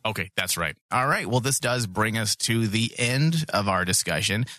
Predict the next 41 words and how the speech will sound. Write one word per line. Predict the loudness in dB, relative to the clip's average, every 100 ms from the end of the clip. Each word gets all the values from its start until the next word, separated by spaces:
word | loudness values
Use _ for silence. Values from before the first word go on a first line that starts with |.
| _
I | -4
do | 0 0 0
want | 0 0 0
to |
remind | 0 2 2 0 -2 -4
the | -2 0
listeners | 2 2 0 0
out | 0 -2 -2
there | 0
that | 0
we | 0 0
do | 2
have | 0
a | 0
Patreon | 0 0 2 2 0 0
page. | -2 0 -2
If | 0
you | 0 -2 -4 -4
head | 0
over | 2
to | 0
patreon | 0 -4 -2 -2 -2 0
dot | -2 -2
com | -2 0
slash | 0 0 -2 -2
rainman | -2 -2 0 0 0
digital, | 0 0 0 -2 -2 -6 _ _ -2
you | -2
can | 0
pledge | -2 -2 -2
five | -4 -2 -4
dollars | -2 -2 0
or | 0
more | 2 4 2
a |
month, | 2 0 -2 -8
and | -4 -2 -2
you | 0 2
will | 4 4
gain | 2 0 0
access | 0 0 0 0 -2